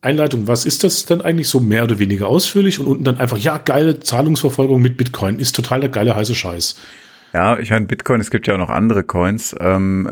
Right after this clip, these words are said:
Speaker 2: haben halt ein Problem. Ähm,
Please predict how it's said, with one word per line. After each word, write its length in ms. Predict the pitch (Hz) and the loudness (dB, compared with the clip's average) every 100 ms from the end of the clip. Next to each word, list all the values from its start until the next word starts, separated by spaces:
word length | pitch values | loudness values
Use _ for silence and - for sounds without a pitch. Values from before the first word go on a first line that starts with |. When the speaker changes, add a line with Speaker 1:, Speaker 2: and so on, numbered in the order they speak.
| 92 | -2
Speaker 2:
haben 280 | 92 104 104 | 0 4 2
halt 120 | 95 | 2
ein 220 | 90 95 | 0 0
Problem. 640 | - 87 82 92 113 120 - _ _ _ _ _ _ _ _ - - - | -4 -2 2 2 2 -2 -10 _ _ _ _ _ _ _ _ -20 -10 0
Ähm, 520 | 92 95 92 92 | 2 4 2 -2